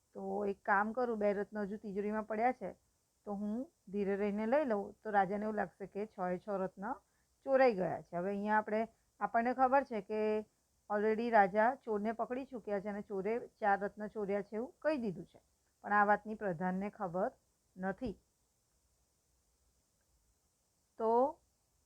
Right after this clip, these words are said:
અ, હા, તો એણે બે રત્ન પોતે રાખી લીધા અને રાજાને છ રત્ન ચોરાઈ ગયા છે તેમ કહ્યું. એણે શું કર્યું કે એણે એવું વિચાર્યું કે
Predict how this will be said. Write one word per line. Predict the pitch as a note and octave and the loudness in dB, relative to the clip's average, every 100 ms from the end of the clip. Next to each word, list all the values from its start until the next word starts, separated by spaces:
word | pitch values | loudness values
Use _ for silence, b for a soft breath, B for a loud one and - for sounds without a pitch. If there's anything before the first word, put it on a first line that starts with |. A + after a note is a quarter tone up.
| _ _ _ _ _ _ _ - | _ _ _ _ _ _ _ -6
અ, | F#3+ B3 G3+ G3+ G3+ - _ _ _ - | -2 0 0 0 -2 -8 _ _ _ -6
હા, | B3 F3+ - _ _ _ _ _ _ _ _ _ _ - | -2 -2 -4 _ _ _ _ _ _ _ _ _ _ -4
તો | |
એણે | A#3+ A#3+ | 0 2
બે | B3 A#3 A#3+ | 2 4 4
રત્ન | B3 C4+ | 2 -2
પોતે | B3+ A3+ B3+ | -4 -2 2
રાખી | C#4 C4 G#3+ | 2 2 0
લીધા | F#3 F3+ G#3+ | -2 0 -4
અને | B4 - G#3 | -6 -10 0
રાજાને | G#3+ G3 F3+ G#3+ B3 | 4 4 2 0 -2
છ | - | 0
રત્ન | G#3 A3 G#3+ A3+ | 2 2 -2 -6
ચોરાઈ | A3 G3+ G3+ | -6 -2 -2
ગયા | F#3+ G#3 G#3 | 0 0 0
છે | C4+ | -2
તેમ | B3 G3+ G3+ | -6 -6 -4
કહ્યું. | A3 F3 D#3+ _ _ _ _ F#3+ | -2 -2 -4 _ _ _ _ -8
એણે | G3+ | -6
શું | A#3 D4+ | -4 -2
કર્યું | C4+ A3 A3 B3 _ _ _ _ | 2 2 0 -4 _ _ _ _
કે | A3+ A3 A3 A3 | 0 2 4 2
એણે | G#3 | 0
એવું | A#3+ C4 | 0 0
વિચાર્યું | G3+ A3+ G3+ G3+ | -2 -2 0 0
કે | G#3 G#3 G#3+ | -2 -2 0